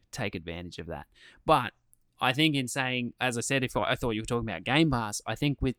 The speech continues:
mixed with this and having a Game Pass subscription,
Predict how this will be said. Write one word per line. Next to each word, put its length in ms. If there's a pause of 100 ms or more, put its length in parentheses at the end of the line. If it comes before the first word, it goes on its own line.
(140)
mixed 320
with 140
this 320
and 240
having 300
a 60
Game 320
Pass 280
subscription, 760